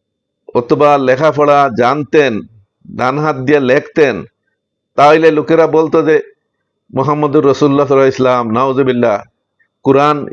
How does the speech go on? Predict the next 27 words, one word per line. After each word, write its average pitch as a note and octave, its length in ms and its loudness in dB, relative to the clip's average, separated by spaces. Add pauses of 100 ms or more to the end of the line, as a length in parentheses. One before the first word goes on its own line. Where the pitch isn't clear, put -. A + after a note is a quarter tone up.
(140)
নিজে B2 340 2
রচনা C#3 360 0
করেছেন। F2+ 540 -4 (800)
এই A#2+ 100 -2
কুরআন C#3+ 340 0
এটা C3+ 200 0
মানব B2+ 360 -2
রচিত, C3 360 -2
এটা A2 300 0
আল্লাহ C#3 200 0
প্রদত্ত C3+ 400 -2
নয়, F#2+ 260 -2
আল্লাহ B2 280 -2
নাজিলকৃত B2 500 -4
নয়। F#2+ 280 -2 (420)
কিন্তু A#2 260 -2
এই D3 180 2
ধরনের D3+ 380 0
কোনো C3+ 300 -2
সন্দেহ, C3 540 -2
কোনো B2+ 280 0
প্রশ্ন, B2+ 400 -2
অভিযোগ C3 440 0
করার, C3 280 -2 (540)
আহ, G#2+ 520 -4
সুযোগ C#3+ 420 -2
নাই। A2 260 -4